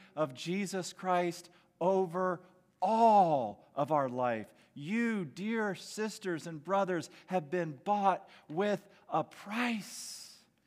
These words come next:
Therefore, glorify God in your bodies. Tim Keller, in his little, well, it's not so little,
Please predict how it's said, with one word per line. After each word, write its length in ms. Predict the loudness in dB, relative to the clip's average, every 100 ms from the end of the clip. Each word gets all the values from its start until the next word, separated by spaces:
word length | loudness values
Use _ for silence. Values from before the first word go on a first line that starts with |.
| _ _ _ -16
Therefore, 1000 | -2 2 4 2 -2 0 0 0 -4 -12 -20 _ _ _
glorify 760 | -12 -6 0 0 0 -2 -2 -2
God 560 | -4 -2 -2 -2 -6 -12 _ _ _ _ _ _ _ _ -8
in 160 | -4
your 160 | -4 -4
bodies. 640 | -6 -8 -12 -20 -20 -20 -20 _ _ _ _ _ _ _ _ _ _ _ _ _ _ _ _ _ _ _ _ _ _ _ _ _ _ _ _
Tim 280 | -8 -6 -6
Keller, 480 | -2 -2 -2 -4 -10 -12
in 80 |
his 160 | -12 -10
little, 300 | -8 -8 -8 -14 _ _ _ _ _ -18
well, 100 | -16
it's 140 | -10
not 180 | -8 -8
so 120 | -10
little, 500 | -8 -8 -8 -10 -14